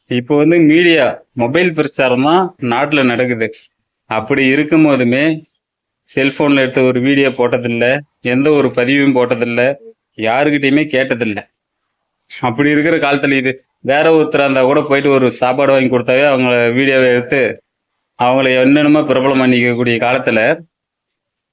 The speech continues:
இப்ப நம்ம அந்நியார் வந்து எந்த ஒரு விளம்பரமே இல்லாத ஒரு நாளைக்கு,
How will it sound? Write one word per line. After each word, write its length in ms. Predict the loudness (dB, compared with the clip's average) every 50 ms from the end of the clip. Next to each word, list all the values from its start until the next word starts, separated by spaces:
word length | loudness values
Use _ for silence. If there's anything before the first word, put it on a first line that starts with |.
| _ _ _ _ _ _ _ -8
இப்ப 300 | -8 -8 -4 -2 0 2
நம்ம 220 | 4 4 4 4
அந்நியார் 320 | 4 4 4 4 4 2
வந்து 200 | 2 2 2 0 0
எந்த 260 | 2 2 2 2 4 4
ஒரு 160 | 4 4 4
விளம்பரமே 520 | 2 2 2 2 2 4 4 4 4 4 2
இல்லாத 340 | 2 2 2 0 0 0 0 -2 -2 -2 -2
ஒரு 240 | 0 0 0 2
நாளைக்கு, 420 | 0 0 0 0 -2 -2 -2 -2